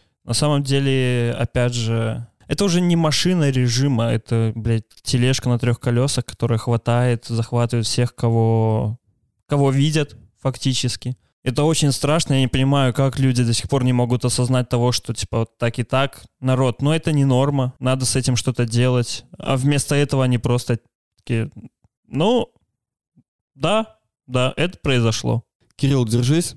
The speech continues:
Speaker 2: тебе удачи. Кто будет настолько добр оказать поддержку, пожалуйста, напишите ему письмо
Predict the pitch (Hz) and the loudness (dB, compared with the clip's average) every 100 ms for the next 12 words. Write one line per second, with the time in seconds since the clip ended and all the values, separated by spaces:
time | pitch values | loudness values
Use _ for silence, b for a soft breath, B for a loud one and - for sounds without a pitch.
0 | - - 123 117 113 131 160 143 123 - | -8 -2 2 2 2 0 0 0 -2 0
1 | 135 127 120 117 120 131 123 - 123 - | 2 4 2 0 0 2 2 2 -2 0
2 | 127 120 123 117 131 139 127 131 127 123 | 0 0 0 0 0 0 2 0 -2 -4
3 | 135 131 117 - 113 139 160 - - 120 | 0 0 0 -2 0 0 -2 -4 0 2
4 | 123 120 120 117 - - 123 123 117 107 | 2 2 0 0 0 0 0 2 2 0
5 | 117 127 139 170 | 0 2 2 0